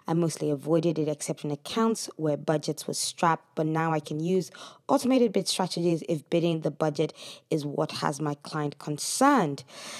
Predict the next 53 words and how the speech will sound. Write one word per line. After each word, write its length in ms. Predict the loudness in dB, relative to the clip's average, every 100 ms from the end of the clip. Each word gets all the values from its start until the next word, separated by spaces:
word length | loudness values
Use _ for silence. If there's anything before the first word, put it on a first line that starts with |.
| -6
She 120 | 2
then 160 | 4 6
goes 140 | 6
on 100 | 4
to 60 | 4
answer 180 | 2 2
question 300 | 0 0 -2
two, 220 | 0 0
saying, 180 | 2 2
"As 140 | 2
much 200 | 0 0
as 100 | 0
I 80 | 2
loathe 320 | 2 4 2
the 60 | -2
push 300 | -4 -2 -2
towards 360 | -2 -2 -2 -2
automation 560 | -6 -2 -2 -2 -2
internally, 560 | -4 -2 0 2 2 0
externally, 720 | -2 -4 0 2 2 0 -2 -8 -14 -8
I 80 | -2
have 180 | 0 0
been 160 | 0 -2
preaching 400 | -4 -2 -4 -4
adaptability 760 | -6 -6 -6 -4 0 0 0 -6
to 140 | -4
my 160 | -4 -4
team, 460 | -6 -2 0 0 -2 -6 -14 -14 -4
um, 380 | 2 4 4 0 -2
and 140 | -2
we 100 | 0
gotta 280 | 2 2 2
work 400 | 0 2 2 0
with 200 | -4 -2
Google 300 | -2 0 -2
here. 280 | -2 -2 -2
As 140 | -2
soon 220 | -2 0 0
as 120 | 0
I 140 | 0
know, 480 | 0 0 2 2 -2 -6 -16 -18 -6
as 140 | 0 2
I 80 |
knew 300 | 2 2 2
average 300 | 0 -2 -4
position 420 | -2 0 0 0 -2
was 180 | -2
going 300 | -2 0 0 -2
away, 340 | 0 2 2 2
I 140 | -2
taught 260 | -4 -4 -2
my 140 | -2
team 240 | -2 -2